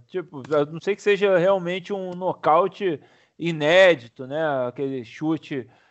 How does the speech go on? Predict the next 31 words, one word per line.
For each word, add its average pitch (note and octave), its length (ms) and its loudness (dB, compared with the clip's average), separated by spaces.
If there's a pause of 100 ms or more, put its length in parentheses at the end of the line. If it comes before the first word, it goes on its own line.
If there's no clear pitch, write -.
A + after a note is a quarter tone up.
(100)
é, A#2+ 440 2
frontal, C3 960 2
ou A2 600 -8
um A2 40 -20
chute C3+ 320 -12
rodado B2 680 2
muito C#3 300 -14
impactante, C3+ 1160 -6
né? C3+ 120 -8
Uma B2 300 -4
cotovelada, B2 840 0
uma C#3+ 100 -2
finalização D3+ 800 -2
nova C#3 400 2
que C#3+ 120 -12
nunca D3+ 260 -8
foi D3+ 200 -8
feita C#3+ 360 -8
no C3+ 80 -10
U C#3+ 40 -6
F C3+ 160 -8
C, C#3 320 -4
uma B2 180 -2
finalização C3+ 600 -2
rara, A2+ 580 2 (380)
né? B2 80 -6
Um B2 160 -4
twister, A#2+ 640 -6
por A2+ 180 -8
exemplo, A2 460 -4 (420)
né? C3+ 120 2